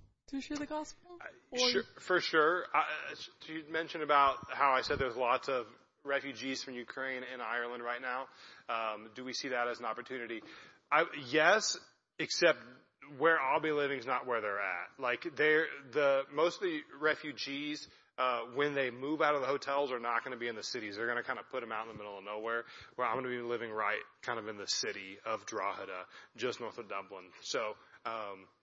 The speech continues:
Speaker 2: surely, I mean, if there is a re-, refugee, we're not gonna say, "I need to see your Irish citizenship." Oh, nope, you can't do that. But, uh, but just as far as a logistical thing of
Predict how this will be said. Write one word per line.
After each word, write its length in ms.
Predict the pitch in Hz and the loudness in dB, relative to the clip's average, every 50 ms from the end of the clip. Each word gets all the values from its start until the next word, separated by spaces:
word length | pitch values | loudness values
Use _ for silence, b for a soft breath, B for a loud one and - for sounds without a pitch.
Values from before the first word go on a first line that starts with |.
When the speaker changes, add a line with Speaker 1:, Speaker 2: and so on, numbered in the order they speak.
| _ _ | _ _
Speaker 2:
surely, 580 | - - - 156 160 165 170 160 151 143 143 127 | -10 0 4 6 6 6 6 4 4 2 2 0
I 60 | 123 | -2
mean, 160 | 135 139 135 | -2 -4 -4
if 100 | 131 - | -4 -4
there 160 | 127 131 127 | -2 0 0
is 160 | 135 131 120 | 2 0 0
a 80 | 131 135 | -2 -4
re-, 260 | 127 139 135 139 135 - | -4 -6 -8 -12 -16 -10
refugee, 540 | - 135 131 123 - 135 127 110 110 127 127 | -4 -2 -2 -2 -2 -6 -8 -8 -8 -8 -8
we're 100 | 123 120 | -6 -6
not 160 | 117 117 120 | -6 -6 -6
gonna 160 | 127 127 123 113 | -6 -6 -10 -8
say, 180 | - 120 117 | -8 -6 -4
"I 140 | 113 110 117 | -4 -4 -6
need 140 | 123 120 110 | -6 -8 -8
to 60 | 110 | -8
see 140 | - - 120 | -8 -8 -6
your 120 | 113 110 | -4 -2
Irish 280 | 107 107 107 107 101 - | 0 0 0 -2 -4 -6
citizenship." 460 | - 110 101 101 104 101 - 113 - - | -10 -12 -12 -14 -16 -12 -12 -12 -10 -10
Oh, 80 | 117 117 - 120 120 | -10 -10 -10 -10 -8
nope, 180 | 120 113 - 175 139 - - 127 120 | -6 -6 -6 -8 -14 -18 -14 -12 -10
you 120 | 120 117 | -10 -8
can't 180 | - 135 123 110 | -6 -6 -6 -6
do 140 | 117 123 117 | -6 -4 -2
that. 200 | 120 117 110 B B B B B B - - - | -2 -2 -2 B B B B B B -16 -4 6
But, 380 | 151 175 180 175 165 156 151 - B B B B - | 8 10 12 12 10 8 6 0 B B B B 4
uh, 440 | 143 143 143 139 135 127 123 123 123 123 131 131 | 6 8 8 8 6 6 4 2 -2 -4 0 8
but 300 | 165 165 151 143 - - | 8 8 8 8 4 2
just 220 | 135 160 165 - 196 | 4 4 4 4 4
as 120 | 156 - | 2 2
far 240 | - - 170 160 165 | 4 8 10 10 10
as 100 | 160 139 | 10 8
a 40 | 156 | 6
logistical 680 | 147 135 131 - 143 160 156 - 170 151 160 160 - | 4 4 2 4 4 4 4 4 2 2 2 0 2
thing 360 | - 165 160 156 156 151 151 143 - | 2 2 2 2 2 0 -2 -2 0
of 340 | 139 135 131 127 113 107 | 2 2 2 2 0 -4